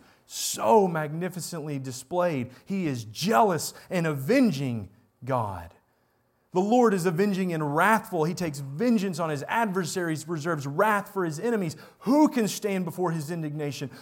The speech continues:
Who can endure the burning of his anger? His wrath is poured out like fire, and the rocks are broken up by him. That is a passage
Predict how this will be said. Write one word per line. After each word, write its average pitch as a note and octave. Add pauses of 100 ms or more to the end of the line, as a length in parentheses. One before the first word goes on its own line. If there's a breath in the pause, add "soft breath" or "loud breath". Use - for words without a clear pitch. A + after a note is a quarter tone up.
(120 loud breath)
Who D4+
can A#3
endure G3+
the F3
burning F3 (160 loud breath)
of E3
his D#3+
anger? C#3+ (220 soft breath)
His D#3
wrath E3+
is D3
poured F#3
out C#3
like B2+
fire, C#3
and B2
the B2
rocks C3+
are C3+
broken B2
up A2+
by A#2+
him. A2
That G#3+ (220 soft breath)
is D#3+
a C3+
passage A3+